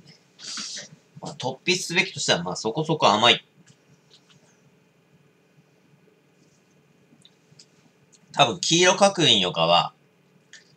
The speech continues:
あの、初心者には、好まれる味かもしれないですね。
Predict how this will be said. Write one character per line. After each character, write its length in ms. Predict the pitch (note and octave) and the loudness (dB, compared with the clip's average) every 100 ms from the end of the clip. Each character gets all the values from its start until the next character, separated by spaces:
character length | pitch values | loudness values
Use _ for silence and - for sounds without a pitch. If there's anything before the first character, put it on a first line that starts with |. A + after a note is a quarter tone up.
| - | -10
あ 120 | F#2 | -8
の、 80 | F2+ | -6
初 200 | - B2 | -6 -4
心 300 | - E3+ F#3 | 0 2 2
者 1300 | - A#2 F#2 F2 E2+ E2+ E2+ E2 E2 E2 E2 E2+ E2+ _ _ | 2 4 6 6 4 0 0 0 0 -2 -6 -16 -20 _ _
に 100 | B2 | -6
は、 300 | B2 F#2 C#2+ - _ _ _ _ _ _ _ _ _ _ _ _ _ | 2 2 2 -6 _ _ _ _ _ _ _ _ _ _ _ _ _
好 220 | - B2+ C#3+ | -4 0 4
ま 140 | D3+ | 6
れ 100 | D3+ | 6
る 100 | G#2 | 4
味 220 | E2 E2+ | 2 0
か 120 | F2+ F2+ | -2 -2
も 80 | |
し 160 | D#3+ - | -2 -10
れ 60 | C#3+ | -14
な 80 | |
い 40 | - | -18
で 60 | |
す 40 | - | -10
ね。 200 | B2+ D#3 | -6 -6